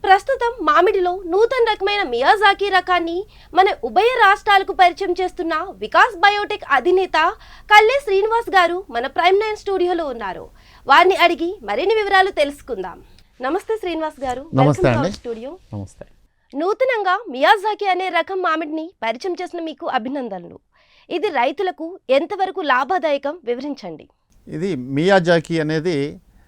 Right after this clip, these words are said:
Speaker 2: ఆ, జపాన్ వెరైటీ అండి. దీంట్లో చాలా పోషక విలువలు ఉంటాయి.
Speaker 1: ఎస్ సార్.
Speaker 2: ఈ మియాజాకి వచ్చేసి దీంట్లో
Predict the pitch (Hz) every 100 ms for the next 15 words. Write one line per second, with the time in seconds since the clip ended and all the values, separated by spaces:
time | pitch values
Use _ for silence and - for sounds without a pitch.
0 | _ _ 117 120 120 113 127 131 170 135
1 | 127 120 120 107 107 196 240 208 _ _
2 | _ _ - 131 160 190 175 185 175 190
3 | - 165 175 - 180 185 170 160 151 147
4 | 143 151 151 131 120 120 127 240 - 190
5 | - _ _ _ _ - 170 170 208 214
6 | 202 190 202 196 185 190 180 - 226 196
7 | 190 - - 175 165 175